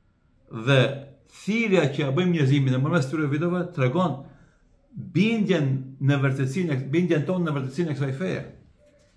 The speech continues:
Edhe për këtë shkak, sot numri i krishterëve që bëhet musliman është shumë më i madh, pa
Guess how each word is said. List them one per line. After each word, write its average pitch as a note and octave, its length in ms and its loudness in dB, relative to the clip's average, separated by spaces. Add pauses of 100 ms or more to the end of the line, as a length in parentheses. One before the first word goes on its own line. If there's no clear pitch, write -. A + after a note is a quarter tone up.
(680)
Edhe A#2+ 160 2
për B2+ 120 -2
këtë G3 180 -2
shkak, A3 320 2 (340)
sot D3+ 440 -2
numri C#3 600 2 (300)
i B2+ 160 0
krishterëve D#3 560 0
që B2+ 160 -4
bëhet C#3 280 -2
musliman C#3+ 500 -4
është C3 160 -4
shumë F#3+ 380 -2
më E3+ 180 2
i D#3 100 0
madh, F#3 300 -2 (640)
pa F3+ 100 2